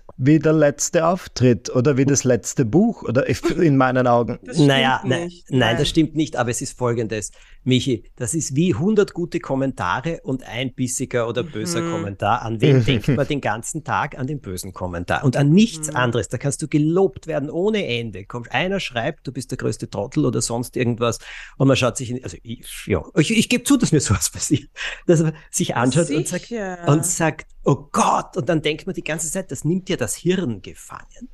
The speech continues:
Speaker 2: Mhm.
Speaker 3: Also ich
Speaker 1: Ja.
Speaker 3: glaub, ähm, ich, ich, ich verrate euch jetzt etwas. Ich hab ja ziemlich viel an Auftritten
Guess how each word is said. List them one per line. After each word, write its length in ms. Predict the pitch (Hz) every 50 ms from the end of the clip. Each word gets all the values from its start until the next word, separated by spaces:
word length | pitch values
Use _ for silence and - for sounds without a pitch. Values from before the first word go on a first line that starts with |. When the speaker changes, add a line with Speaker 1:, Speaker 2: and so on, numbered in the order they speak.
| - -
Speaker 2:
Mhm. 580 | - 185 180 175 165 175 175 180 175 175 180 175 -
Speaker 3:
Also 220 | 131 135 127 156 156
ich 100 | 170 156
Speaker 1:
Ja. 120 | - 98
Speaker 3:
glaub, 420 | 95 92 90 156 160 - - - - - -
ähm, 720 | 143 139 139 135 135 135 135 131 135 135 135 - - - _ _
ich, 240 | - - - - -
ich, 140 | 160 131 -
ich 140 | 131 - -
verrate 380 | 123 113 104 95 95 - -
euch 100 | - -
jetzt 180 | - 95 - -
etwas. 460 | - 131 - - - 98 92 - -
Ich 160 | - - -
hab 100 | 107 -
ja 100 | 120 117
ziemlich 360 | 120 - 131 143 143 131 -
viel 300 | - - 131 143 147 -
an 120 | 120 110 110
Auftritten 720 | - 92 98 - - - - 113 110 - - 143 131 113